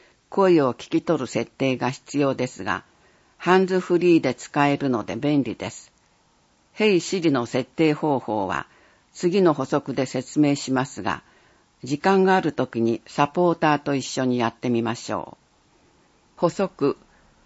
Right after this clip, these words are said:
ヘイ、Siriの設定方法。設定、Siri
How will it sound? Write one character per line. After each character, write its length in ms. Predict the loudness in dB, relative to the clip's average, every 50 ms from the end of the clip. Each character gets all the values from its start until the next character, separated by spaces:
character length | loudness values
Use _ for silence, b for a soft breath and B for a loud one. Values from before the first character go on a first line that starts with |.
| _ _ _
ヘ 200 | -2 2 4 4
イ、 20 | 4
Siri 380 | 2 2 -2 -2 2 2 2 4
の 160 | 2 0 0
設 240 | 0 -2 -2 -2 -4 _ -2
定 220 | 0 2 2 2
方 260 | 0 0 0 0 0
法。 420 | 0 -2 -2 -2 -2 -4 -6 -8 -12 _ _ _ _ _ _ _ _ _ _ _ _ _ _ _ _ _ _ _ _ _ _ _ _ _ _
設 280 | -6 -2 -2 -2 -2 -4
定、 560 | _ 0 2 2 2 2 0 -2 -4 -8 _ _ _ _ _ _
Siri 520 | -16 -12 -4 -2 0 0 0 0 -2 -4